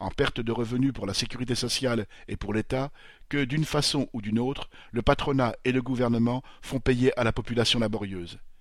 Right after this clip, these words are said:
Et encore, cette somme ne concerne-t-elle que le seul volet d'heures sup de la loi tepa. Si l'on y ajoute ces autres volets, crédit d'impôt sur le revenu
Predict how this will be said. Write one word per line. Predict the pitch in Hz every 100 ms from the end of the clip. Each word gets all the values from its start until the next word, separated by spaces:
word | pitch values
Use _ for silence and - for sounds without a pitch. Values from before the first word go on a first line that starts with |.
| - - -
Et | 127
encore, | 127 - 156 160 151 - -
cette | - 139 -
somme | - 165 165 -
ne | 127
concerne-t-elle | - 143 139 131 120 151 147 -
que | 120
le | 117
seul | - 165
volet | 135 147 147
d'heures | 127 123
sup | - - 143 151 - -
de | 123
la | 117
loi | 117 113
tepa. | 110 - 95 98 - - - _ - -
Si | - 175
l'on | 156 139
y | 135
ajoute | 131 165 160 -
ces | - 107
autres | 127 -
volets, | 110 113 127 156 - - - -
crédit | 120 117
d'impôt | 120 120 135 123
sur | 107
le | 110
revenu | 113 117 127 127